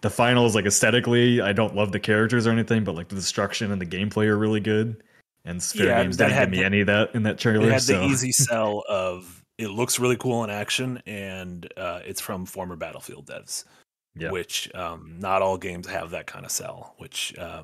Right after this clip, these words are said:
Speaker 2: makes things
Speaker 1: Well, Haven's, Haven's big sell is it's Jade Raymond's studio, but she's known for single player games. So then you come out and announce a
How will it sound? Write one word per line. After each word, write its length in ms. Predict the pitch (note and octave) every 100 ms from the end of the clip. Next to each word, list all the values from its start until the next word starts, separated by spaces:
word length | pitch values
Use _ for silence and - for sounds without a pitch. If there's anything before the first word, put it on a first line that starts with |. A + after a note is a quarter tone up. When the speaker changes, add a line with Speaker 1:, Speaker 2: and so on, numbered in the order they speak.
| -
Speaker 2:
makes 240 | F2+ -
things 500 | - E2+ F2 - - _ _ _
Speaker 1:
Well, 160 | F#2 E2+
Haven's, 460 | F#2+ A2 F2+ C#2
Haven's 320 | - A2+ F#2+
big 180 | F2+ F2+
sell 240 | - G2 F2+
is 120 | F2+
it's 200 | F2 -
Jade 320 | F#2 G2+ G2
Raymond's 400 | F#2+ G2 G#2 F2+
studio, 380 | - A2+ G#2 F2+
but 140 | E2+
she's 180 | F#2 A2
known 100 | G#2+
for 100 | F2
single 300 | E2 A#2+ G#2
player 260 | - E2+ E2
games. 300 | E2 E2 E2
So 140 | - F2
then 140 | F#2
you 80 | F#2+
come 140 | G2
out 120 | F2+
and 120 | E2+ F2
announce 220 | G2 -
a 260 | F2 F2+